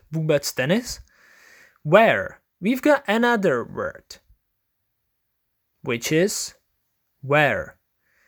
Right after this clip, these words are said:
I wear something. Něco nosím. What do you wear? I wear a t-shirt.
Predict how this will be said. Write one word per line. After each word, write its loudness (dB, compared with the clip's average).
I 6
wear 2
something. -2
Něco -4
nosím. -6
What 2
do -4
you 2
wear? 0
I 4
wear 2
a 2
t-shirt. -6